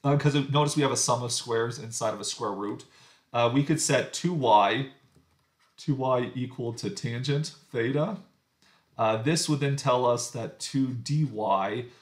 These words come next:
would equal secant squared theta d theta. So solving for D Y, we get D Y equals just one half secant squared theta d theta. And we also know that the square root of one plus four Y squared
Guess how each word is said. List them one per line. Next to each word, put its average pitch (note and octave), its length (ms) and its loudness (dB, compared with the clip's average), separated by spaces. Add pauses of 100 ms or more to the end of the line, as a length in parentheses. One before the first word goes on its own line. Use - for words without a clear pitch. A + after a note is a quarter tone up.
(160)
would A#2+ 160 -4
equal A2+ 720 -2 (280)
secant A#2+ 640 -8
squared A2 500 -4
theta G#2 320 -2
d G#2 140 -10
theta. G2+ 560 -4 (280)
So - 140 -8
solving A2+ 360 0
for A2+ 120 -10
D A2+ 200 -8
Y, G2+ 500 0 (300)
we A2 180 -6
get G2+ 260 -6
D A2+ 180 -8
Y G2 460 0
equals G2+ 480 -8
just - 180 -12
one F#2+ 160 -8
half G#2 460 -6 (440)
secant G2+ 500 -6
squared F#2+ 420 -6
theta F2+ 280 -10
d - 160 -12
theta. G#2+ 480 -4 (580)
And B2+ 160 0
we C3+ 80 2
also D3+ 460 4
know A#2+ 460 4 (720)
that G#2+ 180 -6
the A2+ 80 -6
square B2+ 340 0
root A#2+ 240 0
of G#2 160 -2
one A2+ 280 -6
plus A2 360 -4
four A2 300 -4
Y G#2 340 -4
squared A#2+ 760 -2